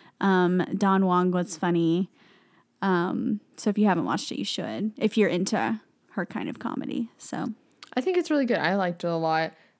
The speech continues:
Speaker 2: Um, and it was definitely a nice, like, laugh and treat. I mean, I always find myself laughing at her content and her stuff. So I thought it was really good. And, uh, this was, like, the first one she did where she wasn't pregnant
Speaker 1: I was
Speaker 2: either.
Speaker 1: about to say, it was so weird, like,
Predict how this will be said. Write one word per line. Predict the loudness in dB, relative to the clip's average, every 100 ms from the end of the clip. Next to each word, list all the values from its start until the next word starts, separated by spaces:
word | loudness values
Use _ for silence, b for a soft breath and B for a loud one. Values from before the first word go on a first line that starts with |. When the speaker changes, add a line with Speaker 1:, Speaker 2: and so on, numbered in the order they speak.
| -6
Speaker 2:
Um, | -2 -2 -4
and | -4 -4
it | -6
was | -8
definitely | -10 -8 -6
a | -6
nice, | -6 -6 -10
like, | -10 -4
laugh | -4 -4 -8
and | -8
treat. | -6 -4
I | -2
mean, | 0
I | 0 2
always | 2 0
find | -2 -4
myself | -4 -4 -4
laughing | -4 -4 -4
at | -6 -6
her | -6 -8
content | -6 -8 -6 -8 -6
and | -8
her | -6 -8
stuff. | -8 -8 -8 -6
So | -6 -6 B B B
I | 0
thought | 2
it |
was | 2
really | 2 2
good. | 2 2
And, | 0 -2
uh, | -2 0 -2 -6 _ _ _ _ _ _ _ -4
this | 0 2
was, | 4
like, | 2
the | 2
first | 0 2
one | 0
she | 0
did | 0 0
where | 0
she | 0
wasn't | 0 -2
pregnant | -2 -2 2 6
Speaker 1:
I |
was | 8
Speaker 2:
either. | 8
Speaker 1:
about | 8 6
to | 4
say, | 0 0 0 2
it | 2 4
was | 6 6 6
so | 6 6
weird, | 6 6 6 6
like, | 4 2 2